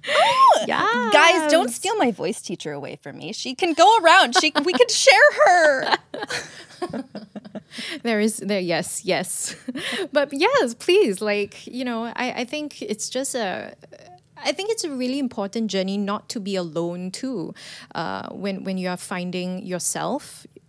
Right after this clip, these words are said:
Speaker 2: uh, your voice, basically, your self-confidence, uh, and self-acceptance. I think that's basically what, uh, everybody kind of goes through, but you don't have to do it alone.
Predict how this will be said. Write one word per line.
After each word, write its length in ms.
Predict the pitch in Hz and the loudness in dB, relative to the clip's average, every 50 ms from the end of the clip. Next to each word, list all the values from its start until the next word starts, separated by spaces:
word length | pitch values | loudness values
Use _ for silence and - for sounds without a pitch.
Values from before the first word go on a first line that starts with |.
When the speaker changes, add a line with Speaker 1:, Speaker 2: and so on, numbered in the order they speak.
| _ | _
Speaker 2:
uh, 320 | - 175 - - - - - - - - - - _ _ _ _ - _ | -10 -10 -10 -10 -12 -14 -16 -20 -20 -20 -20 -20 _ _ _ _ -14 _
your 300 | - 214 196 208 202 185 | -8 -6 -2 -2 -2 -2
voice, 480 | 156 156 185 180 160 - - - - - | 0 -2 -2 -2 -2 -4 -4 -6 -6 -4
basically, 460 | - 180 160 - 175 165 - 170 - | -4 -6 -6 -6 -8 -10 -10 -12 -10
your 160 | 147 170 170 | -8 -6 -4
self-confidence, 1120 | - - 220 196 - - - - 185 165 170 - 180 170 185 - - - - - - - - - - | -2 -2 -2 -4 -6 -8 -10 -8 -8 -8 -8 -10 -8 -8 -8 -10 -10 -10 -8 -6 -6 -6 -8 -8 -10
uh, 220 | 170 170 165 160 - | -10 -10 -10 -10 -10
and 180 | - 180 175 | -12 -10 -10
self-acceptance. 1080 | - - 190 175 175 - - - - - - - _ - - - - - - - - - - - - - - 240 - | -8 -8 -8 -10 -10 -10 -10 -8 -8 -8 -8 -10 _ -14 -12 -12 -12 -10 -6 -6 -6 -6 -8 -14 -18 -16 -16 -8 -8
I 80 | 214 | -6
think 200 | - 247 247 240 | -4 -2 -2 -2
that's 180 | 240 233 220 - | -2 -4 -4 -4
basically 460 | - 202 196 - 208 196 - 214 196 | -4 -6 -4 -6 -8 -10 -8 -10 -8
what, 240 | 180 175 175 - - - _ _ | -8 -8 -8 -10 -10 -14 _ _
uh, 220 | - - - - - - - | -20 -18 -18 -18 -18 -10 -10
everybody 920 | 214 190 185 240 254 247 233 202 190 202 196 185 190 190 190 190 190 - _ _ | -8 -8 -6 -8 -8 -6 -8 -8 -8 -8 -8 -8 -8 -8 -10 -10 -12 -14 _ _
kind 220 | - - 208 202 196 | -12 -10 -8 -8 -8
of 220 | 180 170 - _ | -8 -12 -14 _
goes 320 | - 180 160 170 170 - - | -12 -12 -10 -10 -10 -10 -12
through, 420 | - - - 214 233 269 330 349 - _ - - _ _ _ _ | -10 -6 -4 -4 -4 -4 -6 -8 -10 _ -20 -20 _ _ _ _
but 300 | 185 165 160 - - - | -4 -4 -4 -6 -8 -6
you 120 | 196 240 | -4 -2
don't 200 | 226 214 226 240 | -2 0 -2 -2
have 220 | 220 240 269 247 - | -2 -4 -6 -4 -2
to 80 | - 196 | -2 -2
do 140 | 180 185 | 0 -2
it 80 | 180 175 - | -2 -2 -4
alone. 580 | - 156 160 175 185 190 156 151 - - 180 | -4 -2 0 0 0 0 -2 -4 -8 -12 -14